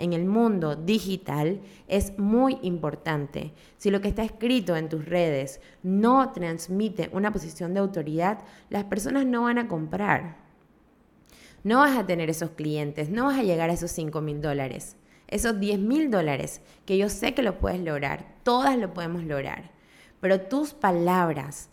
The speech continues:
la forma en la que te comunicas, ya sea palabras escritas, palabras en un live, palabras en tu podcast, tienen que ser desde una energía de autoridad. Tus visuales, tus imágenes,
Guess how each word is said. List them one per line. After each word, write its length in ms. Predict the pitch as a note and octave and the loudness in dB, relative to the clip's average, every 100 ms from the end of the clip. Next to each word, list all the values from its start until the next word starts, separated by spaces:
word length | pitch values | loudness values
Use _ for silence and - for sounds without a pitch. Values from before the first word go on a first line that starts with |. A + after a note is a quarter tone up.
| - - | -20 -12
la 140 | F3+ F3 | -10 -4
forma 320 | G#3 A3 A3 | 0 2 2
en 80 | F#3 | 0
la 80 | |
que 100 | F3 | 0
te 140 | D#3+ D#3+ | -4 -2
comunicas, 640 | E3 E3 F3+ G#3 E3 C3 | -2 0 0 0 0 -4
ya 160 | D#3 E3 | -2 -4
sea 320 | D#3 D#3 C3+ | -2 -2 0
palabras 360 | D3+ D3+ D3+ D3 | 2 2 2 -2
escritas, 720 | C3+ - A3 G#3 C3+ C3+ - - _ _ - | -6 -2 0 0 -6 -10 -14 -20 _ _ -2
palabras 640 | D#3+ D#3 D3+ D3 C#3 - - - - | 0 4 4 4 0 -2 -14 -14 -2
en 140 | E3+ | 0
un 220 | E3 E3+ | 0 2
live, 340 | G3 A3+ F#3 D#3 - | 4 6 4 0 -2
palabras 400 | E3 E3 E3 D#3+ | 2 2 2 -2
en 140 | D#3 | -6
tu 80 | D3+ | -8
podcast, 800 | - A3+ A#3+ A#3 D3 D3 - - - - _ | -2 2 2 0 -8 -8 -10 -16 -20 -20 _
tienen 440 | G#3+ G#3 B3+ D4 C4 | -4 0 2 2 0
que 100 | B3+ | -2
ser 320 | - A3 F#3+ | 0 -2 0
desde 240 | E3+ E3 | 0 0
una 260 | E3 F3+ F#3 - | -2 -2 -4 -4
energía 840 | A3 A#3 A3 F3 - E3+ D#3+ D#3 D#3 | 0 2 0 -4 -6 -4 -2 -4 0
de 240 | E3 D#3+ - | 0 0 -2
autoridad. 840 | F3 F3+ F3+ F3 D3 C#3 C3+ D3 - _ - - _ | 0 0 0 -2 -2 -2 -4 -8 -14 _ -20 -20 _
Tus 220 | A#3 A3 | 0 2
visuales, 960 | G#3 G#3+ - A3 G#3+ F#3+ D3 C3+ - - - _ | 0 -2 -4 2 4 4 2 -4 -10 -20 -20 _
tus 180 | A3+ G#3 | -2 0
imágenes, 840 | G#3+ G#3 A3 G#3+ F#3+ D3+ C#3+ C#3 | 0 2 0 0 0 -2 -4 -8